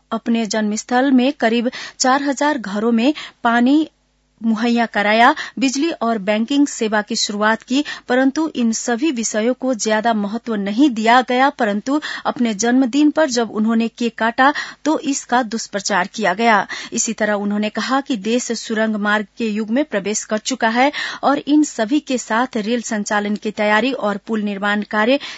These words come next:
तीव्र गति से चल रहा है। संचार तथा सूचना प्रविधि मंत्री डॉक्टर युवराज खतिवड़ा ने कहा है कि संघीयता की वजह से विकास का अभियान गांव-गांव में तीव्र रूप से आगे बढ़ रहा है। मंत्रिपरिषद के निर्णयों को सार्वजनिक करने के लिए संचार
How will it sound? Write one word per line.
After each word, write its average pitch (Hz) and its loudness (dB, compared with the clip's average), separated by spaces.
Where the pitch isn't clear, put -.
तीव्र 285 0
गति 196 -4
से - -4
चल 165 -4
रहा 180 -4
है। 196 -2
संचार 302 4
तथा 349 -4
सूचना 247 -2
प्रविधि 233 -2
मंत्री 254 0
डॉक्टर 240 0
युवराज 220 0
खतिवड़ा 233 0
ने 285 4
कहा 233 -4
है 233 2
कि 277 -2
संघीयता 269 0
की 320 -4
वजह 233 -2
से 277 -4
विकास 233 -2
का 247 0
अभियान 226 0
गांव-गांव 254 2
में 320 2
तीव्र 220 -2
रूप 196 -10
से 262 0
आगे 226 0
बढ़ 185 -4
रहा 185 -2
है। 220 4
मंत्रिपरिषद 214 -4
के 294 0
निर्णयों 214 0
को 294 -2
सार्वजनिक 240 0
करने 220 0
के 226 -6
लिए 226 -2
संचार 240 0